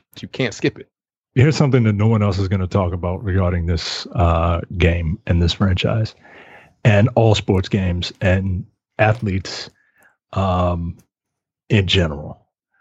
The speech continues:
Speaker 2: Um, we talk about it with college athletes,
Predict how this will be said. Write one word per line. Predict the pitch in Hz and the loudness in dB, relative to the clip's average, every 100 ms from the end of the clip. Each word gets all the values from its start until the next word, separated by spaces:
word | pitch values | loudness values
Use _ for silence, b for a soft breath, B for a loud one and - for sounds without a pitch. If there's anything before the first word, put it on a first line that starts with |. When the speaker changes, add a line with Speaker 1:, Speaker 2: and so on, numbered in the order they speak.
| _ - | _ -6
Speaker 2:
Um, | 95 90 87 87 95 | -2 0 0 0 0
we | 101 | 0
talk | 107 147 127 | 2 2 2
about | 127 117 | 2 2
it | |
with | 98 | 0
college | 117 101 98 92 | -2 -2 -4 -6
athletes, | 90 104 95 85 - - | -10 -10 -12 -14 -18 -20